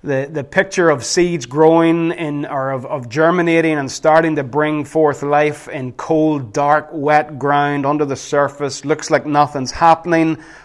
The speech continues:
but there is actually magic going on under the ground. And I made the point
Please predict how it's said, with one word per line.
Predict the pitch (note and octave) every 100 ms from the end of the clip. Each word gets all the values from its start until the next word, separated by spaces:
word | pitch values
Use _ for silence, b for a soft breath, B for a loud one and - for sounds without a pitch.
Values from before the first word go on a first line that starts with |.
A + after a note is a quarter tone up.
| -
but | D3 -
there | C#3+ D3
is | D3+ C3+
actually | D3 C#3+ - C#3+ C3
magic | C3 C#3 C3+ C#3
going | D3 C#3 C#3
on | C3+ C3+
under | C3 B2+
the | B2
ground. | A2 C3 C3 C3 B2
And | A#2+
I | B2
made | C#3 D#3+ C#3+
the |
point | - F3 F3+